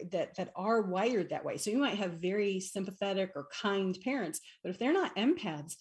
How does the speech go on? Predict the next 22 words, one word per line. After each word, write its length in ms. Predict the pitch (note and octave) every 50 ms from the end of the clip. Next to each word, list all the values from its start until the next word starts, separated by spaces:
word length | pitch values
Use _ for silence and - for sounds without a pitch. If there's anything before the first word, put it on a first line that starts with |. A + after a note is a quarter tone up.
| - - - - _ -
they 140 | A3 A#3+ C4+
are 160 | D4 F4+ A#4+
probably 500 | A#4+ - - A3+ F3 E3+ D#3 E3+ E3 D#3+
delivering 720 | D3+ E3 F3 E3+ F3 F#3 G3 F#3+ G3 G3+ G3 F3+ F3 E3+ E3+
messages 640 | F3 F#3+ F#3+ - - D#3+ E3+ D3 D#3 D3+ C#3 C#3 - -
about 540 | F3 F3 E3 E3+ F3 E3+ F3+ F#3+ F3+ F3+ F3
different 300 | E3+ F3 - - - -
things. 280 | - F3 C#3 D3 C#3+ - -
Society, 960 | - - B3+ B3+ - - - B3 C4+ F4+ G4+ D4 F3 B2+ - - C#3+ - - - - - - - - -
toughen 460 | - - A#3 A#3 A3+ - - C4 C4+
up, 320 | D#4 D4 G3+ - - -
you 80 | - F#3+
know, 60 | F3+
you've 280 | F3+ F3 F#3 F#3 E3+ E3
gotta 220 | F#3+ F3+ F#3 G3+
pull 300 | G3 - - - A3+ G3+ A3
up 140 | A#3+ A#3+ -
your 100 | C4 B3+
bootstraps. 720 | B3+ B3+ C4 D#4 D4+ - - - - D3+ - - - - -
What 160 | D#3+ D#3+ E3+
is 160 | G#3 A3 -
success? 540 | - A#3 - - - C4+ D4 D4+ C#4+ - -